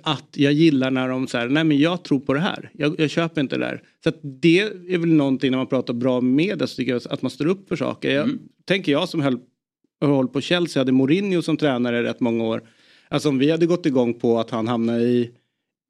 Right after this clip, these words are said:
Speaker 1: i konflikt med någon, eh, journalist. <laughs> Då, det är det enda man hade fokat på som, som tränare. Utan, men han gjorde ju att han står upp för lo-, laget hundra procent. Eh, och, eh, det tycker jag att om man får en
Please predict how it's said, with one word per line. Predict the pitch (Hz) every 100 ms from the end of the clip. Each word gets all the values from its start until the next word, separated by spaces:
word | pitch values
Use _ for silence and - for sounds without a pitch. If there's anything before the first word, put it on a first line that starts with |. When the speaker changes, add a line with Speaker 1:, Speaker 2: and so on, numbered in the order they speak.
| _ -
Speaker 1:
i |
konflikt | 147 147 - 135 -
med | 131
någon, | 123 120 120 -
eh, | - - 131 127 - -
journalist. | - 143 180 170 - - - -
<laughs> |
Då, | - 127 -
det | 147 135
är |
det | 139
enda | 185 139
man | 127 127
hade | 127
fokat | 127 131 120 98 -
på | 117
som, | 113 120 110 -
som | - 123
tränare. | 131 123 143
Utan, | 143 123 - _
men | 156 147
han | 131 160
gjorde | 202 180 143
ju | 143 143
att | 127 - - _ - _ -
han | 151
står | 151
upp | 143 143
för |
lo-, | 139 175 180
laget | - 156 170 139 123
hundra | 143 127 123
procent. | 135 156 131 - - _ _ _ _ _ _ -
Eh, | 143 135 127 120 120 113 113 - -
och, | - 143 - -
eh, | 131 123 120 117 117 - -
det | 131 135 226
tycker | 220 - 131 143
jag | 123 120 117
att | - 123
om | - 147
man | 135 131
får | - 127 127
en | 123